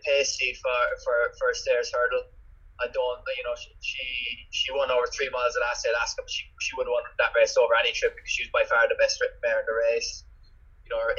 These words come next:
entry run over three miles is good, but it's a different track. I, I, I really think they'll go for this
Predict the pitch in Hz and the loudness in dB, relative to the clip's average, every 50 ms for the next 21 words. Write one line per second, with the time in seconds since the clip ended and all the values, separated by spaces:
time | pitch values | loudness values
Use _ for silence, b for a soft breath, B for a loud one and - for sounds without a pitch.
0 | - - - - - - - 127 127 127 131 127 127 127 123 123 123 123 - - | 4 2 2 2 -2 -6 -6 -6 -2 0 0 0 2 2 2 0 0 -2 -4 -6
1 | 131 127 127 131 127 123 123 127 127 - - - - - - - - 127 123 - | -6 -6 -4 -4 -2 0 0 -2 -2 -4 -12 -8 -6 -6 -4 -4 -6 -8 -6 -6
2 | - 135 131 - 180 170 - - - - - 147 139 - - - - B B B | -4 -4 -2 -2 -2 -2 0 2 0 2 2 4 4 2 2 0 -8 B B B
3 | B B - 143 143 143 - - 156 156 156 160 170 180 175 156 151 147 - 160 | B B 0 0 0 0 0 0 2 2 4 4 4 2 4 2 2 0 -2 -2
4 | 156 - 143 135 135 135 139 - - - 131 - 135 131 - | -2 2 2 2 2 2 2 0 0 0 -2 -2 -2 -2 -4